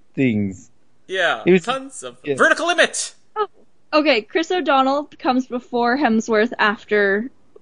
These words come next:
Speaker 3: uh, Evans.
Speaker 2: <laughs>
Speaker 1: Oh, I'm glad Chris O'Donnell's back in the Hollywood Chris's club. Uh,
Speaker 2: Jamie's gone again. We can't. Ben, we need to rank the Chris's here. Let's equality here.
Speaker 1: Oh, okay. Um,
Speaker 2: I'm
Speaker 1: well, this
Speaker 2: gonna
Speaker 1: is
Speaker 2: go
Speaker 1: tough.
Speaker 2: Pine,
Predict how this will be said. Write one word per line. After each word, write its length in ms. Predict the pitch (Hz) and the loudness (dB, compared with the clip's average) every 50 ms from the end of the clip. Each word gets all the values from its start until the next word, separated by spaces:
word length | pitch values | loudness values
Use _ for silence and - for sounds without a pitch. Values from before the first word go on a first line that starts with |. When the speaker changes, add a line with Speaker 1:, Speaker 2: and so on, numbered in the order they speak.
| - | -8
Speaker 3:
uh, 420 | - - 214 196 185 185 160 127 - | -2 2 2 4 4 4 2 2 0
Evans. 360 | - 180 - 269 311 320 - - | 0 0 2 4 6 4 4 4
Speaker 2:
<laughs> 60 | - - | 0 0
Speaker 1:
Oh, 640 | - 151 139 135 135 131 127 127 123 120 117 120 120 123 | 2 4 6 6 6 6 6 6 6 4 4 4 2 2
I'm 120 | 139 135 135 | 2 0 -2
glad 300 | 143 160 165 160 160 - | 0 0 2 2 0 0
Chris 200 | - 165 151 - | -4 -8 -4 -4
O'Donnell's 380 | 139 139 123 131 127 127 123 110 | -4 -2 -2 -2 -2 -4 -4 -4
back 240 | 104 127 123 123 131 | -2 -2 -2 -2 -4
in 80 | 127 | -6
the 80 | 120 113 | -8 -8
Hollywood 440 | - 127 123 123 123 120 117 120 117 | -6 -6 -6 -6 -6 -6 -10 -10 -12
Chris's 420 | - - 131 123 - - 110 104 | -10 -8 -8 -8 -8 -8 -12 -12
club. 400 | - - - 107 98 92 92 92 92 - - - - - - - - - - - | -12 -10 -8 -8 -6 -6 -8 -12 -14 -20 -20 -20 -20 -20 -20 -20 -20 -20 -20 -12
Uh, 140 | - - 135 | -8 -6 -6
Speaker 2:
Jamie's 400 | 131 - 160 165 165 156 147 127 | -4 -4 -4 -6 -6 -6 -8 -6
gone 240 | - 139 135 135 127 | -4 -4 -2 -2 -4
again. 160 | 123 117 113 | -6 -8 -10
We 80 | 110 110 | -10 -10
can't. 220 | - 127 123 123 | -10 -10 -6 0
Ben, 200 | 202 208 208 190 | 2 2 2 2
we 120 | 180 208 220 | 0 -2 -2
need 160 | 240 247 - | -2 -2 -2
to 100 | - 202 | 0 2
rank 220 | 185 175 175 - | 2 2 0 -2
the 80 | - 143 | -6 -8
Chris's 400 | - 165 151 - - 139 117 - | -4 -4 -4 -4 -6 -8 -10 -8
here. 180 | 123 113 107 | -8 -8 -8
Let's 280 | 107 110 131 139 - - | -8 -8 -8 -8 -10 -12
equality 760 | 151 - 151 175 175 - - 160 160 151 143 135 120 110 107 | -14 -16 -16 -16 -16 -12 -6 -4 -2 -2 -2 -4 -4 -6 -8
here. 280 | 104 113 104 98 98 - - - - - - - - | -12 -12 -14 -14 -16 -20 -20 -20 -20 -20 -20 -6 0
Speaker 1:
Oh, 160 | 147 156 170 185 | 2 4 4 4
okay. 440 | 185 - - 123 117 117 120 135 139 - - - | 4 2 2 2 4 2 0 -2 -6 -10 -10 -6
Um, 800 | - 131 131 131 131 131 131 131 131 131 127 127 131 131 127 120 - - _ _ - - - - - - | -2 0 2 2 2 4 4 2 2 0 -2 -4 -6 -6 -8 -10 -14 -20 _ _ -20 -20 -20 -20 -10 -2
Speaker 2:
I'm 200 | 156 190 247 277 | 2 2 2 2
Speaker 1:
well, 40 | 262 | 2
this 80 | 285 294 | 0 -2
Speaker 2:
gonna 80 | 254 208 | -2 -2
Speaker 1:
is 20 | 143 | -2
Speaker 2:
go 360 | 147 135 123 117 113 123 127 131 - - - - - - - - - - - | -2 -2 -2 -2 -2 -4 -6 -10 -14 -20 -20 -20 -20 -20 -20 -20 -20 -14 2
Speaker 1:
tough. 120 | - - - | 4 4 6
Speaker 2:
Pine, 600 | 196 202 220 226 226 233 226 226 226 233 220 | 6 4 0 0 2 0 0 -2 -6 -8 -14